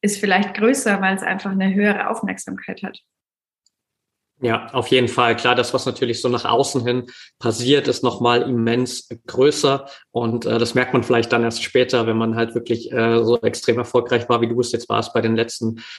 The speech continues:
Speaker 2: Spielen. Und lass uns da auch nochmal so ein klein bisschen reingehen, weil mich würde auf jeden Fall mal auch interessieren, wie du dich so unmittelbar vor den Wettkämpfen gefühlt hast, beziehungsweise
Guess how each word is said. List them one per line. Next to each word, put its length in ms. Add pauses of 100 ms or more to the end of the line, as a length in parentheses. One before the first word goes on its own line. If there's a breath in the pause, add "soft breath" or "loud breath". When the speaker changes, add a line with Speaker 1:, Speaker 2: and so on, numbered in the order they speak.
(120)
Speaker 2:
Spielen. 640 (200 loud breath)
Und 340
lass 240
uns 120
da 120
auch 80
nochmal 220
so 80
ein 100
klein 240
bisschen 240
reingehen, 680
weil 340
mich 220
würde 120
auf 160
jeden 140
Fall 160
mal 180
auch 140
interessieren, 560
wie 60
du 120
dich 240
so 320 (320 loud breath)
unmittelbar 600
vor 560
den 220
Wettkämpfen 520
gefühlt 440
hast, 200
beziehungsweise 1000